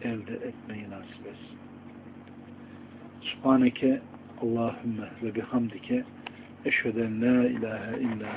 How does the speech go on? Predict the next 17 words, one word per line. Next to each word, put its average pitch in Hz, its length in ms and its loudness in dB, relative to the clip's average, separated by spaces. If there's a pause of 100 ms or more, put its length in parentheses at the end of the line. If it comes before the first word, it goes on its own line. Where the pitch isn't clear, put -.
ente 120 400 -2 (540)
estağfurüke - 800 0 (600)
ve 117 40 0
etûbü 107 460 -6
ileyh. - 140 -12 (720)
Velhamdülillahi 113 640 2
Rabbil 104 360 -8
alemin. - 360 -12 (2000)
Evet. 107 160 0 (1400)
Eğer 123 380 6
sorunuz 113 540 2
yoksa 120 420 0
ben 110 140 0
müsaade 104 500 -4
istiyorum. - 420 -10 (1300)
Oruç 127 380 12
kısaca 120 520 6